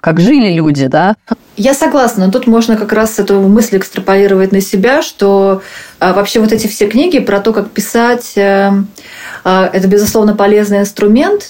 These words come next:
Speaker 2: но, э, вас он должен научить чему-то другому, то есть он должен научить найти свой собственный голос.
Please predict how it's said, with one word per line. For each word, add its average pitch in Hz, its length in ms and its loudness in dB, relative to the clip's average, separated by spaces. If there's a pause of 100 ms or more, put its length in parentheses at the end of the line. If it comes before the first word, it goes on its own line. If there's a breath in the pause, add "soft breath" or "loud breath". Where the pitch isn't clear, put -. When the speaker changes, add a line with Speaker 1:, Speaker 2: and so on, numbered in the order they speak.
(100)
Speaker 2:
но, 214 560 2
э, 185 140 -2 (440)
вас 220 320 -2
он 208 100 2
должен 208 520 2
научить 196 580 -2 (260)
чему-то 196 960 0
другому, 190 600 0
то 175 100 -2
есть 180 260 -4
он 190 140 2
должен 202 240 2
научить - 480 -4
найти 185 440 0
свой 233 440 2
собственный 160 480 -6
голос. 156 540 -4